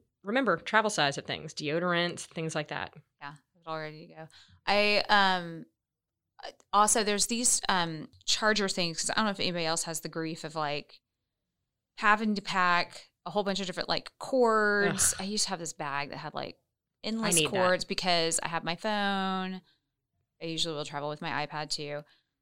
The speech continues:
Speaker 2: I got my watch. I got my, um, my noise machine because I have to, uh, another pro tip, those sound machines, the, the dome ones, they sell, like, a little travel size that is,
Speaker 1: Yep.
Speaker 2: like, the best invention
Speaker 1: You can also
Speaker 2: ever.
Speaker 1: use your phone. They have travel apps.
Speaker 2: Yeah,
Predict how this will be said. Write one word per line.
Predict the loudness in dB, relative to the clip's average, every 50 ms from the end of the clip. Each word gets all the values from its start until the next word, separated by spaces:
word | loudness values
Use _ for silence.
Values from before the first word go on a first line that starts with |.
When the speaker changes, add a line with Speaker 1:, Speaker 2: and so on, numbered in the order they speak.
| _ _ -8
Speaker 2:
I | -4
got | -4 -2
my | -2 0
watch. | 2 6 8 8 8 8 6 4 4 4 4 4 2 0 -4 _ -8
I | -4 -2
got | 0 0 0
my, | 0 0 0 0 -2 -4 -6 -6 -4
um, | -2 -2 0 -2 -2 -4 -6 -8 -8 -10 -12 _ _ _ _ _ _ -12
my | -10
noise | -8 -6 -4 -4 -2 -4 -4
machine | -2 -2 -2 0 0 -2 -4 -4 -4 -6 -6
because | -8 -10 -12 -10 -6 -4 -4 -4 -4
I | -6
have | -12 -12 -12 -14 -10 -6
to, | -6 -4 -4 -4 -8 -10 -14 -20 -20 _ _ _ -8
uh, | -8 -8 _ _ _ _ _ _ _ _ _ _
another | -12 -10 -8 -8 -4
pro | -4 -2
tip, | -2 0 -2 -2 -2 0
those | 0 2 2 4 4 4 4 4 2 0 _ _ _ _ _
sound | -2 2 4 4 4 4
machines, | 4 4 4 2 2 0 -2 -2
the, | -2 -2 -2 -4 -6 -10 _ -12
the | -6 -2
dome | 0 0 0 0 -2 -2
ones, | -2 -2 -2 -2 -2 -2
they | 0 2
sell, | 4 6 10 10 12 12 10 8 6
like, | 4 2 2 2
a | 0 0
little | 0 0 -2 -2 -2 -2
travel | -2 -2 -4 -4 -4 -4 -4 -4
size | -4 -2 -2 -4 -4 -4 -4 -4
that | -6 -6
is, | -4 -2 0
Speaker 1:
Yep. | 0 -2 -2 -6
Speaker 2:
like, | -16 -20 _ _ _ _ _
the | _ _ -10
best | -6 -4 -4 -4
invention | -4 -6 -8 -8 -8 -8 -8 -10 -8
Speaker 1:
You | -6 -2
can | 0 2
also | 4 4 4 4
Speaker 2:
ever. | 4 4
Speaker 1:
use | 4 4
your | 4
phone. | 4 4 2 2 2 0 -2 -6 -6 -2
They | 0 2 4
have | 6 4 4 4
travel | 4 6 6 6 6 6
apps. | 4 4
Speaker 2:
Yeah, | 4 2 2